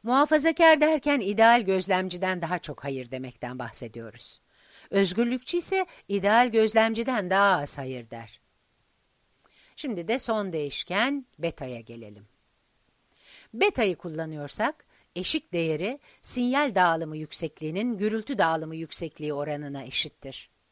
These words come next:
Denklemini yazarsak beta'nın doğal logaritması D üssü değişkeni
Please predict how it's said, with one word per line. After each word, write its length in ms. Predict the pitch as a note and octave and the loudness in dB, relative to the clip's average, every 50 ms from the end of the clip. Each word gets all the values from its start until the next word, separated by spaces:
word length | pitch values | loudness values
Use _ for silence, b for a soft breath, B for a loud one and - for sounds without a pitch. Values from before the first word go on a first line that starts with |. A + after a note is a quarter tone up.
| _ _ _ b b b b b b b b b b b b F#3 | _ _ _ b b b b b b b b b b b b 0
Denklemini 540 | A#3 C4 C4+ - - C#4+ D4 D#4 D#4+ E4 | 2 2 2 2 0 2 2 4 4 4
yazarsak 800 | D4 B3 A3 G3+ F#3 F#3+ F#3 F#3 - - A#3 B3 D4 E4 - - - B B B | 4 4 4 4 4 4 4 4 2 4 4 4 4 4 2 -4 -20 B B B
beta'nın 480 | F3 F#3+ F#3+ - F#3+ F#3+ G3+ G#3 G#3+ F#3+ | -4 -4 -2 0 -2 0 0 0 0 2
doğal 400 | F#3+ F#3+ G3 G#3+ A#3 A#3+ A3+ G3 | 4 4 6 6 6 4 4 0
logaritması 960 | F3+ E3+ D3+ E3 E3 D#3+ D#3 _ _ - E3 D#3 - - - G3+ A3+ C4 C4 - b b b b b b b b b b | -2 -2 -2 -4 -6 -6 -8 _ _ -10 -10 -10 -8 -6 -4 -4 -2 -4 -4 -6 b b b b b b b b b b
D 320 | G#3+ C#4+ D4+ C#4+ B3 G3+ | 4 6 6 6 4 2
üssü 340 | F#3+ - - - E3 D#3+ D3 | -2 -6 -10 -12 -12 -8 -6
değişkeni 720 | D#3 D3+ D3+ D3 - - - E3 E3+ G3 B3 C#4+ C4+ | -4 -4 -4 -4 -4 -6 -4 -4 -2 0 0 0 0